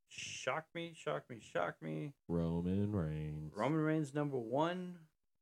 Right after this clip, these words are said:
Speaker 1: Jon Moxley number two, John Cena number three, Seth Rollins number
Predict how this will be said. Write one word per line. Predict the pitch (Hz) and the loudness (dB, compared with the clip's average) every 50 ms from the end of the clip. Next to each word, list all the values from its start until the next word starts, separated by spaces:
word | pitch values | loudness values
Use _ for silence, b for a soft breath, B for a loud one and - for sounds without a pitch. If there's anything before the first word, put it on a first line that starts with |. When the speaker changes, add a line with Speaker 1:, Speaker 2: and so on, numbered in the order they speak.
| _ _ _ _ _ _ _ _ _ _ _ _ - | _ _ _ _ _ _ _ _ _ _ _ _ -2
Speaker 1:
Jon | - 120 113 113 113 107 | 0 0 0 0 -2 -2
Moxley | 107 110 113 117 - - - 120 | 0 0 -2 -2 -4 -6 -8 -6
number | 110 107 107 104 98 - 151 - _ - | -4 -4 -4 -4 -6 -8 -12 -18 _ 0
two, | - 180 202 196 196 196 196 202 - _ _ _ _ _ _ _ _ _ _ _ _ _ _ _ _ _ _ _ _ _ _ _ _ _ _ _ _ _ _ _ - | 2 2 4 4 2 0 -4 -6 -8 _ _ _ _ _ _ _ _ _ _ _ _ _ _ _ _ _ _ _ _ _ _ _ _ _ _ _ _ _ _ _ 0
John | - 123 120 120 120 | 2 2 4 2 0
Cena | 113 - - 143 135 131 131 | -2 -2 0 0 0 2 0
number | 123 123 120 110 104 95 101 - _ | 0 0 -2 -4 -4 -6 -8 -14 _
three, | - 120 120 135 156 170 185 185 185 185 180 _ _ _ _ _ _ _ _ _ _ - | -8 -4 0 2 2 2 0 -6 -10 -14 -16 _ _ _ _ _ _ _ _ _ _ -18
Seth | - - - - - 127 131 127 - | -16 -12 -6 0 2 2 2 2 0
Rollins | - 117 123 135 139 143 135 131 | -2 0 2 2 2 0 -2 -4
number | 135 135 139 147 143 | -4 0 0 0 0